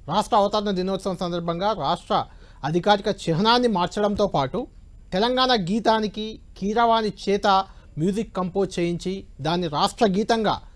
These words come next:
ప్రకటించేందుకు ప్రభుత్వం సిద్ధమవుతుంది. రాజకీయ దురుద్దేశంతో తెలంగాణ గుర్తులను మారుస్తున్నారని ఓ పక్క ప్రతిపక్షాలు మండిపడుతుంటే త్యాగాలు, పోరాటాలకు చిహ్నంగా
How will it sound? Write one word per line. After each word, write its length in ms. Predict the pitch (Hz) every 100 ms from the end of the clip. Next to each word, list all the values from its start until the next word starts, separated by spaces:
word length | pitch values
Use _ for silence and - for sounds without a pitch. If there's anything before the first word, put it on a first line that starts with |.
| -
ప్రకటించేందుకు 640 | 170 170 185 170 175 156 175
ప్రభుత్వం 380 | 175 147 151 151
సిద్ధమవుతుంది. 640 | 139 127 117 107 90 - - - - - -
రాజకీయ 480 | 151 180 214 - 247
దురుద్దేశంతో 680 | 208 202 208 208 202 202 220
తెలంగాణ 600 | 214 202 202 208 214 185
గుర్తులను 440 | 170 190 240 240 226
మారుస్తున్నారని 800 | 170 175 175 190 175 160 160
ఓ 120 | 156 151
పక్క 400 | 160 151 175 120 - - -
ప్రతిపక్షాలు 540 | 170 156 226 214 226 208
మండిపడుతుంటే 640 | 180 175 175 165 165 160
త్యాగాలు, 680 | 190 - 156 196 202 214 226
పోరాటాలకు 720 | 233 180 170 185 160 180 175
చిహ్నంగా 560 | 165 160 170 165 165